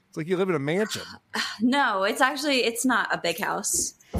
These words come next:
Speaker 2: I just never go in any other room except that office until now.
Speaker 1: Okay.
Speaker 2: Okay. Uh, Doctor Tank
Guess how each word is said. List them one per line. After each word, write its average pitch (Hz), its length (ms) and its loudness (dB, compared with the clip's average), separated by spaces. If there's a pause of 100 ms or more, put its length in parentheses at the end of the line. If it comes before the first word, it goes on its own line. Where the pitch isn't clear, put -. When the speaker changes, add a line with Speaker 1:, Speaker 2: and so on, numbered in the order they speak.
(480)
Speaker 2:
I 208 120 2
just 220 220 2
never 214 260 2
go 202 140 4
in 196 100 0
any 202 240 2
other 185 180 2
room 185 260 2
except 180 420 0
that 170 120 2
office 165 600 -2
until 180 240 -6
now. 156 300 -10 (1080)
Speaker 1:
Okay. 98 200 -12 (180)
Speaker 2:
Okay. 190 220 2 (840)
Uh, 196 220 2 (100)
Doctor 262 360 4
Tank 220 500 0